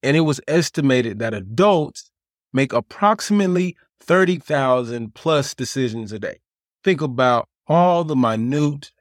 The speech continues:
and thoughtless decisions that we make each day, whether it's what we're gonna eat, whether it's what we're gonna wear, the combination, the socks, the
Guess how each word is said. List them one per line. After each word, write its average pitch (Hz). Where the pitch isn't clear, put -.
and 101
thoughtless 127
decisions 110
that 110
we 107
make 104
each 98
day, 90
whether 151
it's 120
what 139
we're 139
gonna 117
eat, 147
whether 113
it's 104
what 120
we're 120
gonna 104
wear, 135
the 117
combination, 127
the 95
socks, -
the 101